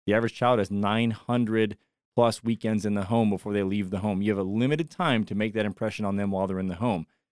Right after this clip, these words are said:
And so every one of those Saturdays counts, and I would encourage you to make the best use of that time by being intentional, being engaged, and planning it with your kids. I'd also say that you can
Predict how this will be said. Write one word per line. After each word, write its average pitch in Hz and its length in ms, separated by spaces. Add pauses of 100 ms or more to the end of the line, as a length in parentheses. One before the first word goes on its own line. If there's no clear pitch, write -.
(120)
And 104 100
so - 160
every 117 160
one 120 140
of 110 60
those 107 120
Saturdays 101 420
counts, 107 440 (420)
and 98 260
I 101 120
would 104 100
encourage 101 420
you 104 180
to - 100
make 98 180
the 92 80
best 98 260
use 101 160
of 95 100
that 95 200
time 98 300
by 90 260 (320)
being 110 160
intentional, 113 420
being 107 200
engaged, 98 320
and 90 100
planning 98 320
it 95 80
with 92 160
your 87 100
kids. 90 320 (380)
I'd 113 140
also 151 260
say 110 300
that 104 240 (240)
you 113 100
can 107 240